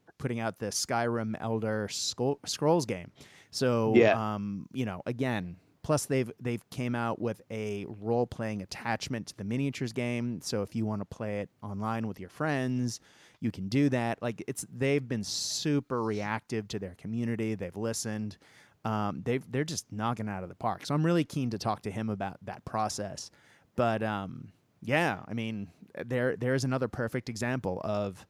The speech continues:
Speaker 1: um, a really cool intellectual property that, you know, was done right, uh, and has
Speaker 2: Uh,
Speaker 1: maybe the best artificial intelligence of any s-, for solo play of any tabletop game.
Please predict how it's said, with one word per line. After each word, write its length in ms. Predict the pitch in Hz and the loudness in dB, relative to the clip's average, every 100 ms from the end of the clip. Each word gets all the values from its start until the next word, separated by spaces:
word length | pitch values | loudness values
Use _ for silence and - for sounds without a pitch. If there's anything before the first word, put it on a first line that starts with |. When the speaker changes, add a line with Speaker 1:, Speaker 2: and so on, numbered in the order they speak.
| _ _ _ _ - | _ _ _ _ -6
Speaker 1:
um, 240 | 101 95 127 | -4 -2 0
a 60 | |
really 320 | 117 131 139 - | 2 4 4 2
cool 360 | - 131 95 - | 0 0 0 -4
intellectual 480 | 120 113 107 113 95 | -4 -2 -2 -4 -2
property 640 | 127 139 143 101 90 95 - _ 107 | 0 0 0 -4 -6 -12 -16 _ -8
that, 260 | 107 95 - _ - | -4 -4 -8 _ -8
you 100 | 120 | -6
know, 200 | 95 113 - - 110 | -6 -8 -12 -10 -4
was 180 | 110 | -2
done 240 | 98 117 110 | 0 2 2
right, 280 | 127 - - _ _ | 2 0 -8 _ _
uh, 260 | 98 92 92 - | -10 -10 -10 -6
and 220 | 110 104 | -4 -2
has 480 | - 117 107 101 - - | -2 -2 0 0 -2 -4
Speaker 2:
Uh, 100 | 120 | 0
Speaker 1:
maybe 540 | 135 165 170 156 147 | 2 4 4 2 2
the 240 | 117 113 | 0 -2
best 400 | 107 120 113 - - _ _ _ _ | 0 0 0 -4 -12 _ _ _ _
artificial 520 | 127 123 - 120 110 107 | 0 2 0 -2 -2 -2
intelligence 760 | 104 117 117 107 107 104 - - | 0 0 2 0 -2 -4 -6 -6
of 100 | 113 | -6
any 320 | 113 113 113 | -4 -2 -2
s-, 160 | 107 - | -2 -6
for 160 | - 113 | -4 -2
solo 360 | - 120 117 110 | 2 2 4 2
play 360 | 120 110 104 - | 0 0 -2 -4
of 140 | - 104 - | -8 -6 -2
any 220 | 131 156 | 0 0
tabletop 520 | 139 113 98 - 92 | 0 -2 -4 -6 -6
game. 300 | 113 120 92 | -4 -4 -4